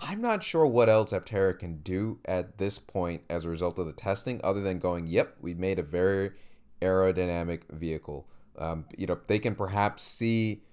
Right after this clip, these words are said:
get some better data on where the highest stresses will be on the vehicle and maybe make some necessary changes to improve the durability of the vehicle. Um, I'm not sure how much stress is coming from,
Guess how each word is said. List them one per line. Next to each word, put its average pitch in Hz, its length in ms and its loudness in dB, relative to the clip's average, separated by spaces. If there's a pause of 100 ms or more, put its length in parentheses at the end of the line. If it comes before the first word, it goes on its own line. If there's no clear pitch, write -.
(240)
get 104 220 -4
some 92 140 -4
better 98 280 4
data 95 500 4
on 82 220 -2
where 87 180 0
the 82 120 -8
highest 87 380 -2
stresses 104 540 -4
will 107 120 -4
be 104 360 -2
on 92 460 -2
the 90 140 -4
vehicle 95 400 0
and 85 100 -2
maybe 90 200 -2
make 87 260 -2
some 80 240 -6 (320)
necessary 95 480 -2
changes 92 460 -4
to 85 140 -8
improve 95 460 -4
the 90 100 -4
durability 90 840 -2
of 78 100 -8
the 82 80 -2
vehicle. 82 680 -2 (400)
Um, 78 400 -6
I'm 98 140 0
not 95 160 -2
sure 87 140 -4
how 82 220 -8
much 87 260 -6
stress 85 320 -6
is 82 100 -10
coming 87 400 -4
from, 80 440 -6